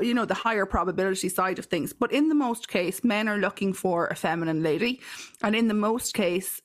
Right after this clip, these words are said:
ladies are looking for a masculine man. And it is as straightforward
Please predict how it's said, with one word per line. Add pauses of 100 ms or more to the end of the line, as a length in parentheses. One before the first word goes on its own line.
(120)
ladies
are
looking
for
a
masculine
man.
And
it
is (600)
as
straightforward